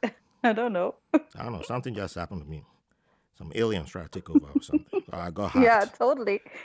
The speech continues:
Speaker 2: Probably
Speaker 1: 'Cause
Speaker 2: got
Speaker 1: it's the way
Speaker 2: hacked.
Speaker 1: you said it. You even, you even screamed it out, like, "Dusseldorf." <laughs>
Speaker 2: I know. Probably some-, someone was trying to hack me or something. I'm not
Speaker 1: Oops.
Speaker 2: gonna, I'm not going to say the country,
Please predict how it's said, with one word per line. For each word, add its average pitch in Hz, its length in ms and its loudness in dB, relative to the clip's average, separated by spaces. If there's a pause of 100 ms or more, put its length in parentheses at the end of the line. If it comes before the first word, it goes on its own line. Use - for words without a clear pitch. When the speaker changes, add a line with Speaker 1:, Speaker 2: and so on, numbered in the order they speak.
(120)
Speaker 2:
Probably 240 260 4
Speaker 1:
'Cause - 20 -
Speaker 2:
got 277 100 0
Speaker 1:
it's - 80 -4
the 311 100 2
way 277 140 8
Speaker 2:
hacked. 294 80 4
Speaker 1:
you 285 160 0
said 254 140 8
it. 262 120 6
You 262 100 2
even, 240 360 2 (120)
you 214 140 0
even 226 320 2
screamed - 1000 2
it 226 80 6
out, 202 320 6
like, 180 260 4 (100)
"Dusseldorf." 330 800 4 (160)
<laughs> - 160 -10
Speaker 2:
I 302 120 0
know. 117 200 -2 (220)
Probably 143 260 -4
some-, 110 140 -10
someone 151 280 -2
was 107 100 -2
trying 123 160 0
to 101 60 0
hack 117 300 2
me 95 120 -2
or 302 80 4
something. - 420 -6 (1040)
I'm 98 140 -12
not 123 80 -2
Speaker 1:
Oops. - 80 2
Speaker 2:
gonna, 104 160 -4
I'm 110 100 -2
not 131 140 0
going 123 140 0
to 101 40 -2
say 117 140 -2
the 104 80 -2
country, 98 400 -4